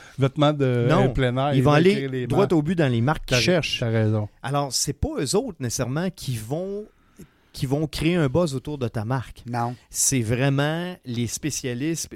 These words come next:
Speaker 2: Moi, je, en tout cas, moi, c'est ce que je, je pense qu'il faut travailler les deux. Il faut pas s'isoler sur un.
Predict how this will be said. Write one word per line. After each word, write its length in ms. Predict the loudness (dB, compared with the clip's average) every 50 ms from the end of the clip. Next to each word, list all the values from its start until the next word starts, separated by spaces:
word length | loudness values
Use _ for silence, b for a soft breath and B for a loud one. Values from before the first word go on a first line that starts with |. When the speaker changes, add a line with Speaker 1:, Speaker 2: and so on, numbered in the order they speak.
| -18 -14
Speaker 2:
Moi, 220 | -8 -6 -4 -4 -6
je, 120 | -8 -10 _ _ _ _ _
en 40 | -20 -12
tout 80 | -8 -8
cas, 160 | -8 -8 -10 _ -6
moi, 180 | 0 2 2 2
c'est 140 | 2 -2
ce 80 | -8 -6
que 100 | -6 -8
je, 160 | -8 -8 -12 -16 -16
je 140 | -14 -14 -2
pense 280 | -2 0 0 0 -4 -4
qu'il 100 | -8 -10
faut 120 | -10 -10
travailler 240 | -6 -6 -6 -6 -4
les 180 | -6 -6 -6
deux. 140 | 0 0 0
Il 60 | 0 0
faut 160 | -2 -8 -8
pas 180 | _ -4 -4 -2
s'isoler 560 | 0 0 0 0 -2 -2 -2 -2 -2 -4 -6
sur 260 | -6 -6 -8 -8 -8 -10
un. 80 | -12